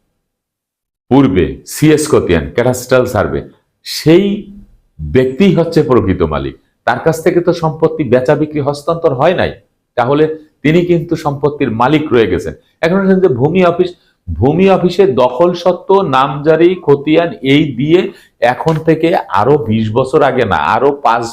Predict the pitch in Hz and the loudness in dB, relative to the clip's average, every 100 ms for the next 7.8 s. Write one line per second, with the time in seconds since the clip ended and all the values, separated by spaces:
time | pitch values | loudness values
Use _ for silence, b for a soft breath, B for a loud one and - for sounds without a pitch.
0 | - _ - 139 156 147 156 147 117 120 | -14 _ -2 -2 0 0 2 0 2 4
1 | 165 104 - B B B 117 120 - 151 | 4 2 -4 B B B -4 -4 -2 0
2 | 185 - B - 104 117 139 156 160 117 | 0 -2 B 0 2 4 4 2 2 0
3 | 110 110 147 147 151 160 180 190 - 98 | 0 2 0 2 0 2 2 0 -4 -2
4 | 92 110 131 151 - - 147 147 - B | -2 2 2 2 0 -2 0 -2 -2 B
5 | B B _ 110 117 117 131 131 147 135 | B B _ 0 0 2 0 2 2 2
6 | 127 143 143 117 117 123 127 135 139 - | 2 0 2 0 0 0 2 2 2 2
7 | 107 120 139 - 135 131 131 | -2 0 -4 0 2 2 2